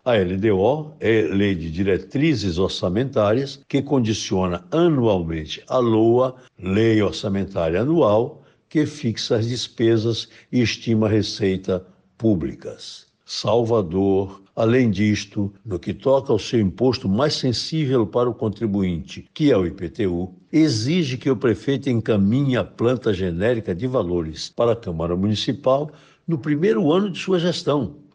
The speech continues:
ou quando isso se tornar necessário, mediante a qual planta se apura o valor de cada um dos quinhentos e cinquenta e sete mil imóveis pagantes existentes nesta cidade,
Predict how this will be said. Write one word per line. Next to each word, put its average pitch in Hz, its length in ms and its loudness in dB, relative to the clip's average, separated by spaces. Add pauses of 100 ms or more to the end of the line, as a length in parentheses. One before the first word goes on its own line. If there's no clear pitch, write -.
(140)
ou 175 340 4
quando 117 420 2
isso 143 260 0
se 147 140 -4
tornar 117 380 0
necessário, 120 760 0 (280)
mediante 104 840 2
a 127 80 2
qual 131 380 2
planta 127 480 0
se - 200 -4
apura 131 540 2
o 131 100 2
valor 123 440 2
de 120 100 -2
cada 139 420 0
um 127 240 0
dos 117 200 -4
quinhentos 139 880 0
e 143 80 -2
cinquenta 131 540 -2
e 107 40 0
sete 123 400 -2
mil 123 240 2
imóveis 95 480 0
pagantes 123 800 -2 (100)
existentes 123 800 -2 (260)
nesta 147 460 2
cidade, 73 560 -8